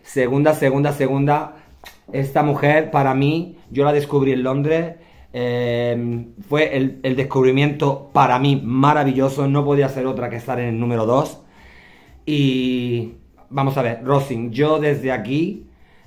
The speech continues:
te, te mando todo el apoyo. Tienes una cabeza creativa que es impresionante.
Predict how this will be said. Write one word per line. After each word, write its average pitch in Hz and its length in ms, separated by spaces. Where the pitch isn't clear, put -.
te, 131 200
te 135 340
mando 160 880
todo 165 400
el 165 140
apoyo. 151 680
Tienes 160 300
una 151 160
cabeza 143 420
creativa 131 600
que 131 120
es 139 220
impresionante. 139 1300